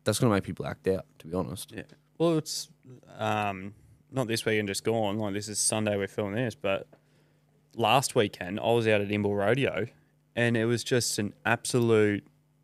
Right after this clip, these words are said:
Speaker 2: like, there was no police presence. There was
Speaker 1: Mm.
Speaker 2: these kids running around all night. And I know if you went to Imbil Rodeo and you're listening to this, you would have known what I'm talking about. It was
Speaker 1: That's,
Speaker 2: just
Speaker 1: yeah.
Speaker 2: limmer bashing this.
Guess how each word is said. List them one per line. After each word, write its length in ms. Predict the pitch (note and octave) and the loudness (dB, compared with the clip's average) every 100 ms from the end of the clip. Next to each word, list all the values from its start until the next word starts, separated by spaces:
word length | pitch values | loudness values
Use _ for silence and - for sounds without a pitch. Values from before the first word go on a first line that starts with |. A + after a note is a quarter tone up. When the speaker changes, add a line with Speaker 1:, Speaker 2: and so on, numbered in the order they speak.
| D3 | -4
Speaker 2:
like, 460 | G#2 F#2 F#2+ - _ _ _ _ | -2 -2 -4 -14 _ _ _ _
there 80 | A2+ | 0
was 120 | G#2+ | 4
no 220 | A2+ C3 | 6 6
police 280 | - A#2 G#2+ | 6 2 2
presence. 680 | - G#2 G2 G#2 C3+ - - _ | 0 -2 0 -4 -6 -10 -18 _
There 140 | - A2+ | 0 2
was 200 | G#2 F2+ | 2 2
Speaker 1:
Mm. 40 | |
Speaker 2:
these 220 | A2+ G#2 | 2 2
kids 360 | - - B2+ A#2 | 0 2 2 2
running 240 | A#2+ A2+ | 2 2
around 320 | G#2+ G#2 G2+ G2 | 4 4 2 -2
all 360 | - G2+ G#2+ A2 | -4 0 2 4
night. 280 | G#2+ G#2 - | 2 0 -2
And 120 | G2 | -2
I 40 | G2+ | 0
know 160 | A2+ | 4
if 200 | A2+ A2 | 4 4
you 160 | A#2+ C3 | 2 4
went 180 | C3+ B2+ | 4 2
to 100 | B2 | 0
Imbil 240 | A#2 A2+ | 0 2
Rodeo 320 | G#2+ A2 G#2+ | 4 4 4
and 80 | G#2 | 2
you're 100 | G2+ | 0
listening 300 | A2 - G#2+ | -2 0 -2
to 60 | G2+ | 0
this, 260 | G#2 G2+ A2 | -2 -2 0
you 180 | A#2 | 2
would 140 | B2 A#2 | 4 4
have 80 | A2+ | 4
known 280 | A2+ A2+ | 2 2
what 100 | G#2 | 2
I'm 120 | G2+ G2+ | -2 0
talking 280 | A#2 A2 G#2+ | 0 0 0
about. 200 | G#2 F#2+ - _ - | -2 -4 -12 _ 0
It 140 | A2 | 4
was 60 | A2+ | 6
Speaker 1:
That's, 120 | A#2 | 6
Speaker 2:
just 200 | A#2 - | 4 2
Speaker 1:
yeah. 80 | A2+ | 4
Speaker 2:
limmer 260 | B2 B2+ | 6 4
bashing 480 | A2+ A#2 A2+ A#2 G#2+ | 6 6 6 0 -2
this. 400 | G#2+ G2+ - - | 0 0 0 -2